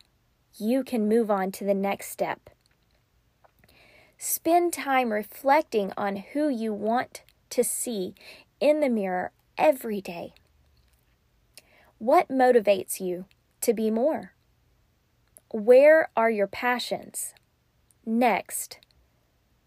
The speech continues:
stop trying to be the girl across the room. You know,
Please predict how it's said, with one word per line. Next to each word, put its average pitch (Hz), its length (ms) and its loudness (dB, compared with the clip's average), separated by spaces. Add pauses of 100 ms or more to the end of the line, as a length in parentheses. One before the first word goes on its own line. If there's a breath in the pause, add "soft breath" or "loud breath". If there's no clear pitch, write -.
(160)
stop - 480 0
trying 247 400 -2
to 247 120 -2
be 220 160 -6
the 202 100 -2
girl 226 480 0
across 214 540 -4
the - 180 -10
room. 196 380 -6 (680)
You 262 200 -2
know, 190 380 0